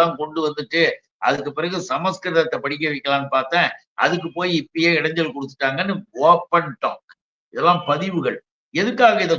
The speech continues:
சொல்றோம்னா, அப்படி திணிப்பு என்ற போரில இப்ப குஜராத்தியா இருந்தாலும் சரி, மராத்தியாக இருந்தாலும் சரி, ஒடிசாவாக இருந்தாலும் சரி, இன்னும் பல்வேறு மாநிலங்களிலே பேசப்பட்டு வந்த அவர்களின்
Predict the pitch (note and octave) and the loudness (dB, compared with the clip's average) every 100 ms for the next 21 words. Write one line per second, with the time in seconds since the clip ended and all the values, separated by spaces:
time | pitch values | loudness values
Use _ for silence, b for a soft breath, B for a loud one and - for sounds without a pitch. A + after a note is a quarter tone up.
0 | - D#3+ D3+ E3 F#3+ B2 C#3+ - B3 G3+ | 0 -2 0 0 -2 -2 -6 2 4 4
1 | D3+ D3 F3+ _ _ _ - G#3+ C4 C4 | 2 -2 -6 _ _ _ -2 2 2 0
2 | C4 A#3+ G#3 F3+ E3+ D#3+ E3+ D#3 B2+ - | 0 4 4 4 0 2 2 2 0 0
3 | - D#3 D#3 A#2+ C3+ F3 E3+ E3+ D3 C3+ | -2 -2 -2 -4 0 4 4 4 0 0
4 | C3 B2+ B2 A#2+ A#2+ B2+ - _ _ _ | -2 -4 -4 -6 -6 -8 -10 _ _ _
5 | _ - C3+ E3+ E3 E3 D3+ C#3+ C3 C3 | _ 0 6 6 6 4 2 2 -2 -4
6 | C3 B2 - B2+ B2+ C3+ _ B2+ F3 D3+ | -4 -6 -8 -6 -6 -10 _ -2 0 4
7 | E3 D3 C3+ C3 B2+ C3 C3 - B2+ B2 | 6 6 4 -2 -4 -4 -4 -4 -4 -4
8 | C3+ - _ _ D3 D#3+ G#3 G#3+ E3+ D#3+ | -6 -8 _ _ -2 0 2 0 2 2
9 | E3+ F3 D#3+ C3+ C#3+ F#3 F3+ E3 D3+ D3 | 4 2 2 2 0 2 0 -2 -2 0
10 | D3+ E3+ - C#3+ E3+ F#3+ - E3 D3 D3+ | 2 2 2 -2 0 -2 -2 -4 -4 -4
11 | D3 D3+ E3 D3 C#3+ C3+ | -4 0 0 0 -4 -10